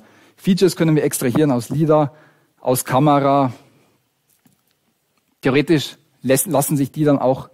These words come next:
kombinieren in gemeinsamen Karten. Nachteil, naja, wir haben's gesehen, es ist erstmal schwierig für uns Menschen jetzt, daraus was rauszulesen.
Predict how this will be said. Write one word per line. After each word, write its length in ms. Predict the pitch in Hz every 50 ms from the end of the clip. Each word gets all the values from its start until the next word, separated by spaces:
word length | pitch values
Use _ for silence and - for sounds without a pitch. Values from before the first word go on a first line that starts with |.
| _ _ _
kombinieren 520 | - 123 127 123 127 131 131 135 135 127
in 60 | 123
gemeinsamen 640 | 117 123 113 104 104 110 123 117 120 117 107 104 101
Karten. 500 | - - 92 92 101 101 - - 82 - - _ _ _ _ _ _ _ _ _ _ _ - - - - - - - _ _ _ _ _ _ -
Nachteil, 760 | 135 135 131 160 190 - - - 196 190 190 196 190 185 - -
naja, 240 | 147 135 135 143 156
wir 60 | 156
haben's 160 | 147 151 -
gesehen, 340 | - 147 131 143 160 170 165
es 100 | 147 131
ist 100 | 151 151
erstmal 340 | 127 147 160 - 175 147 135
schwierig 640 | - - 143 156 170 196 185 190 190 165 - - _ _ _ _ _ _ _
für 180 | _ - - -
uns 320 | - - 185 180 160 127
Menschen 480 | 147 147 147 170 202 190 - - 190 185
jetzt, 540 | 180 180 180 170 - - - - - - _ _ _ _ _ -
daraus 440 | 139 131 143 165 165 160 160 139
was 220 | 147 147 135 - 139
rauszulesen. 960 | 123 143 196 196 226 - - 196 180 175 185 190 190 170 180 190 190 185 160